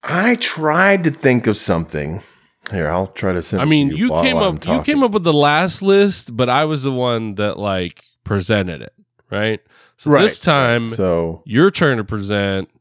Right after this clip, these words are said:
Speaker 1: Yeah. So let me
Speaker 2: And
Speaker 1: see
Speaker 2: I'll,
Speaker 1: here.
Speaker 2: and, and I'm all reaction videos.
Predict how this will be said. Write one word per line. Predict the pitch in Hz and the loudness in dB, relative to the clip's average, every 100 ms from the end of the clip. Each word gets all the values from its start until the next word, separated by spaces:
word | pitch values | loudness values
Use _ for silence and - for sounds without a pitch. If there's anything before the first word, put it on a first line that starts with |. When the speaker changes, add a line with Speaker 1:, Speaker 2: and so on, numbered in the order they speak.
| _ _ _ _ | _ _ _ _
Speaker 1:
Yeah. | - 123 95 - - _ | 0 2 2 -2 -10 _
So | - | -10
let | 104 113 | -6 -2
me | 107 | 0
Speaker 2:
And | 104 | 2
Speaker 1:
see | |
Speaker 2:
I'll, | 110 113 110 107 | 2 4 4 2
Speaker 1:
here. | 90 | 2
Speaker 2:
and, | 87 101 - | 0 0 0
and | 104 | 2
I'm | 107 110 | 2 4
all | 107 101 98 | 4 4 2
reaction | 95 95 95 95 80 78 | 0 0 0 -2 -6 -10
videos. | 57 - - - | -10 -12 -14 -16